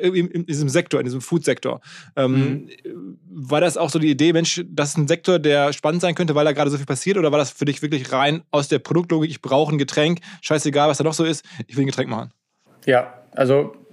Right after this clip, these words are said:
Speaker 2: war einfach wirklich, ähm, der Gedanke, ich,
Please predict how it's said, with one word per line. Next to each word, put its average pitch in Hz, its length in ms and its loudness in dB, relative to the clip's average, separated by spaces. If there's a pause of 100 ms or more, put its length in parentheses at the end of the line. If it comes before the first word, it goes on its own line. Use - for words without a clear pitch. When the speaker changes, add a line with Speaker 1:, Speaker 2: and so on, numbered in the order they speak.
(220)
Speaker 2:
war 135 180 4
einfach 143 320 2
wirklich, 143 520 0
ähm, 131 500 2
der 139 120 2
Gedanke, 135 520 2
ich, - 260 -6